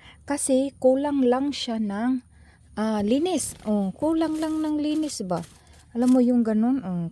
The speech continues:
kulang lang siya ng linis. Oh, diba? Ito. Ayan mo yung sapatos na yan. Oh, ang ganda pa. Tingnan mo yung paahan.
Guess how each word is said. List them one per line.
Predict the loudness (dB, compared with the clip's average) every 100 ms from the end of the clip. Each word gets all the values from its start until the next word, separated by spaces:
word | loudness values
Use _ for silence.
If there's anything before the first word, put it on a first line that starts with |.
| -6
kulang | -6 -2 0
lang | 0 0
siya | -2 -4 -2
ng | 0 0 -2
linis. | -4 -6 -6 -12 -20 _ _ -20 -12 -6
Oh, |
diba? | -4 -2 -2 -4
Ito. | -6 -2 -2 -2 -8 -20 -16 -14 -14 -18 -20 -20 -20 -10
Ayan | -6 -2
mo |
yung | -4
sapatos | -6 -6 -6 -6 -8
na | -6 -4
yan. | -6 -8 -6
Oh, | -4
ang | -2 -2
ganda | -2 -2 -2
pa. | -4 -6 -4
Tingnan | 0 0 2
mo | 0
yung | 0 0
paahan. | -2 -8 -8 -6 -6